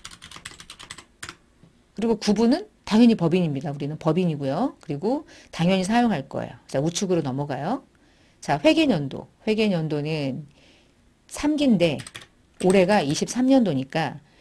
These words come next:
이십이 년도는 전년도 이 기, 이십일 년도는 일 기, 뭐 요런 느낌으로 여러분 이해하시면 되겠죠? 그다음에 아래쪽에 사업자 등록번호는 사업자 등록증상에 있는 내용을 입력하시면 되고요.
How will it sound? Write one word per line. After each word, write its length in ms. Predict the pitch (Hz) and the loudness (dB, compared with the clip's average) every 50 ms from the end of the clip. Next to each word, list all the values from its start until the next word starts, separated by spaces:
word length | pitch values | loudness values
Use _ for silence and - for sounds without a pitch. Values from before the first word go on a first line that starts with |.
| - _ _ - | -20 _ _ -2
이십이 580 | 190 185 175 226 214 214 - - 185 185 208 | -2 0 2 2 0 0 0 -2 2 4 6
년도는 600 | 214 247 247 233 214 165 147 139 143 151 135 131 - _ _ _ _ _ _ _ _ | 6 6 6 4 2 0 -2 -2 -2 -4 -4 -6 -8 _ _ _ _ _ _ _ _
전년도 600 | - - 175 170 180 190 185 160 135 139 113 - - | -2 2 4 4 4 4 2 0 -2 -4 -8 -6 -2
이 240 | - 190 208 214 202 | 2 4 4 4 2
기, 180 | - - - - _ _ _ _ _ _ _ _ - | 0 -8 -16 -18 _ _ _ _ _ _ _ _ -8
이십일 460 | 180 170 - 190 180 180 226 240 247 | -6 -4 0 0 0 0 2 2 2
년도는 560 | 254 247 240 220 175 156 135 123 113 107 - - | 2 2 2 2 0 0 -2 -4 -4 -8 -8 -2
일 280 | - 254 269 269 269 240 | 2 4 4 4 4 2
기, 260 | - - 143 - - - | -2 -4 -4 -4 -6 -6
뭐 220 | 139 131 123 135 | -4 -2 0 6
요런 280 | 156 180 196 220 208 175 | 8 8 8 8 6 4
느낌으로 560 | 147 139 - - 170 156 143 131 123 135 139 | 2 -2 -4 -4 -4 -4 -4 -2 -4 -2 -2
여러분 320 | 127 123 139 131 135 131 | -2 -2 -2 -2 -4 -4
이해하시면 420 | 127 127 131 131 131 - 135 127 120 | -4 -4 -4 -4 -6 -6 -8 -8 -8
되겠죠? 420 | 113 - - 107 - - 220 269 269 _ _ _ _ _ _ _ _ _ _ _ - | -8 -10 -12 -12 -10 -8 -8 -8 -8 _ _ _ _ _ _ _ _ _ _ _ -12
그다음에 240 | - - 139 139 | -6 -4 -4 -2
아래쪽에 680 | - - 156 175 180 175 175 - 135 160 156 139 123 139 - _ _ _ _ _ _ - | 0 0 2 2 2 0 -2 -6 -4 -2 -2 -2 -4 -8 -12 _ _ _ _ _ _ -8
사업자 460 | - 254 269 277 269 - - 247 247 | 0 2 2 2 4 4 4 2 4
등록번호는 720 | 247 196 180 185 202 190 - 190 185 180 180 190 220 208 | 4 2 2 2 0 0 -2 -2 -2 0 0 0 0 -2
사업자 480 | 175 - 254 254 254 254 - 226 214 214 | -2 0 2 2 2 2 2 0 0 2
등록증상에 840 | 208 185 196 226 247 233 - 226 214 208 202 208 202 196 196 185 | 2 2 2 2 2 2 2 2 2 4 4 4 4 2 2 0
있는 240 | 160 147 151 151 147 | 0 -2 -2 -2 0
내용을 320 | 143 131 131 131 160 190 165 | 0 0 0 0 -2 -2 -2
입력하시면 560 | 135 135 156 - - 143 139 143 139 135 131 | -2 -4 -4 -4 -4 -6 -6 -4 -6 -6 -6
되고요. 460 | 131 - - - - 135 156 190 254 | -6 -8 -10 -10 -10 -8 -6 -6 -6